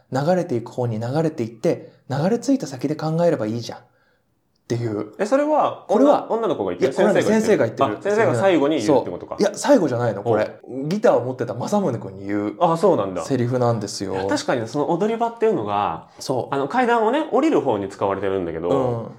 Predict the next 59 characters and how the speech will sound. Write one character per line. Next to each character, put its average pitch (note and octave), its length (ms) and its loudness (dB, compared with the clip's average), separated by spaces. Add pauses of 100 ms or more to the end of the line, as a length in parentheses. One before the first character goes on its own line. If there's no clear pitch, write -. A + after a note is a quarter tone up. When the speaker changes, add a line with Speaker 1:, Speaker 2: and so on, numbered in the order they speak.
(280)
Speaker 2:
降 G3 80 2
り C4+ 140 2
る G#3 80 -2
時 D#3 180 0
に、 D3 560 -2
下 - 240 -2
に D4 80 4
向 C4+ 160 4
か C4 120 -2
っ B3 120 -16
て A3+ 80 2
る B3 80 -2
っ B3 40 -6
て - 140 -4
い G#2 40 2
う A2 80 2
方 A#2+ 160 0
向 A#2+ 160 0
は A2+ 100 2
一 A#2 100 -4
緒 - 160 -4
な A2+ 120 0
ん F#2 80 -2
だ E2 80 -4
け E2 80 -6
ど、 G#2 180 2
Speaker 1:
う - 40 2
ん。 A#2 320 -4 (120)
Speaker 2:
こ D#3 480 0
う、 - 20 -6
前 G#3 260 2
か G2 120 -2
ら G2+ 260 0
後 G3 360 2
ろ F#3+ 40 0
に、 F3 360 -4 (180)
こ C3+ 300 2
う、 - 0 -
な B2+ 80 -2
ん C3 80 -2
て F#2 80 -2
い - 20 -2
う F2+ 40 -2
の F#2 40 -2
か A2 120 -8
な、 - 160 -12 (120)
平 G3+ 220 2
面 D4 240 2
で F2+ 100 0
上 A#2 180 2
か D#3 120 2
ら C#3+ 80 2
見 C#3+ 100 -2
た G2 120 0
時 E2+ 180 -8
に D#2 140 -6
は、 D#2 340 0
Speaker 1:
う C#2 60 -6
ん。 - 140 -12